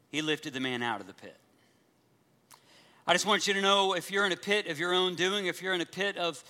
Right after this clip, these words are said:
somebody else's doing, if you're in a pit of unbelief, if you're in a pit of pain, if you're in a pit of stubbornness, if you're in a pit of pride, if you're in a pit of hurt, if you're in, in a pit of trauma, Jesus meets you where you are,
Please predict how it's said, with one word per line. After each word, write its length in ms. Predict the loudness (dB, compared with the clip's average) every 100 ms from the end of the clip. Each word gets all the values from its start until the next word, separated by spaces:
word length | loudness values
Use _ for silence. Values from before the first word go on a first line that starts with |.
| -10
somebody 380 | -4 -2 0 2
else's 380 | 2 0 -4 -2
doing, 320 | -2 -2 -4
if 140 | -6
you're 140 | -4 -4
in 60 |
a 40 | -4
pit 200 | -6 -4
of 100 | -4
unbelief, 600 | -4 -4 -6 -6 -6 -10
if 120 | -8
you're 140 | -4
in 80 | -4
a 60 | -6
pit 280 | -6 -4 -4
of 160 | -6
pain, 340 | -6 -4 -4 -8
if 120 | -6
you're 100 | -4
in 60 | -4
a 40 |
pit 220 | -4 -4
of 100 | -4 -8 -20 -8
stubbornness, 720 | 0 4 6 4 2 0 -2
if 160 | -4 -6
you're 140 | -6
in 60 | -6
a 40 |
pit 200 | -4 -2
of 180 | -4 0
pride, 400 | 4 8 6 4
if 140 | -2
you're 100 | -4
in 60 | -4
a 40 |
pit 220 | -4 -4
of 120 | -4 -8 -20 -8
hurt, 360 | 6 8 8 6
if 160 | -2
you're 220 | 0 0 0 -6
in, 160 | -6 -4
in 200 | -2 -2
a 60 |
pit 260 | 0 0 2
of 200 | -2 -4 -16 _
trauma, 640 | -4 0 0 0 0 -2 -4 -14 _ _ -8
Jesus 640 | -4 -2 -2 -2 -2 -4
meets 420 | -6 -8 -6 -6
you 220 | -6 -10 -12
where 440 | -6 0 2 0
you 340 | -2 -10 -10 -2
are, 480 | 2 2 2 0